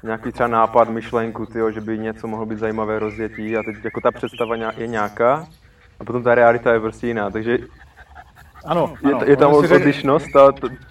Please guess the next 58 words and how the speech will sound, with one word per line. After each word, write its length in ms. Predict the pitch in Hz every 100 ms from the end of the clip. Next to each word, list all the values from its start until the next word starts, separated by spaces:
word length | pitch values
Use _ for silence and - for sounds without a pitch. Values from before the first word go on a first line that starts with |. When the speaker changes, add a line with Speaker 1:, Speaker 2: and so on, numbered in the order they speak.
| - - -
Speaker 1:
té 100 | 139
představy, 480 | 156 143 143 139
že 80 | 139
to 120 | 143
bude, 160 | 135 139
Speaker 2:
No, 40 | 135
Speaker 1:
jaké 140 | 135
to 40 | 143
Speaker 2:
určitě. 180 | 143
Speaker 1:
bude 160 | 131 139
hezké 500 | 139 139 135 135 135
a 40 |
Speaker 2:
Jo, 80 | 127 120
jo, 60 |
Speaker 1:
příjemné, 340 | 127 131 131 135
Speaker 2:
sa-, 60 | 131
Speaker 1:
až 100 | 127
by 120 | 127
ty, 140 | 131
ty 140 | 127 127
děti 140 | 123
Speaker 2:
Samozřejmě, 500 | 151 190 170 143 117
ono 200 | 139 147
vždycky 340 | 135 151 - 160
je 140 | 151
super 560 | 151 147 135 143 175 135
vidět 200 | 120 147 151
tu 80 | 143
příjemnou 420 | 147 143 139 135
ten 160 | 143
výsledek, 400 | 135 131 131 101
jo? 180 | 101 123
Tu 60 | 120
Speaker 1:
Aha. 120 | 117
Speaker 2:
gofru 300 | 120 147 147
dostat 200 | 139 147
z 60 | 131
toho 160 | 131 135
kinka. 340 | 139 127 101 - - - - - -
Ale 500 | - 120 135 135 131 - - - -
tak 140 | 120
jako 200 | 120 151
asi 180 | 127 127
v 60 | -
každém 300 | 120 123 117
biznisu 360 | 120 127 -
je 60 | 120
spousta 380 | 117 139 139 135
zákutí, 460 | 127 - 123 143
které 300 | - 135 123
ten 160 | 120 117
zákazník 440 | 120 120 123 127
jako 180 | 120 120
kdy 140 | 123
před 240 | 131 - 131
tím 100 | 131
okénkem 680 | 127 135 131 131 - 135 127
nevidí, 460 | 120 117 101 101